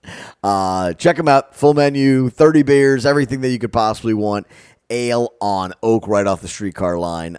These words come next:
Uh, you're gonna wanna make it happen at Ale. Uh,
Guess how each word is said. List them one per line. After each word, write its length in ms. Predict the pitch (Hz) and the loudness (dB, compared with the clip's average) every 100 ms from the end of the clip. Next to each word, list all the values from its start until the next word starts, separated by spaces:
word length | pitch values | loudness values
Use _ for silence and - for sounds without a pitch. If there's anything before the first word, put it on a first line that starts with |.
| - | -10
Uh, 320 | 78 78 78 | -8 -8 -6
you're 140 | 87 107 | -4 -4
gonna 160 | 95 | -4
wanna 180 | 85 78 | -6 -10
make 220 | 71 69 | -12 -14
it 60 | 62 | -14
happen 320 | 53 - 62 | -16 -16 -18
at 200 | - 64 64 | -20 -20 -18
Ale. 360 | 62 - - _ _ - - _ _ _ _ - | -18 -18 -20 _ _ -20 -20 _ _ _ _ -4
Uh, 840 | 131 139 139 139 135 135 135 135 | 0 2 4 4 4 4 4 4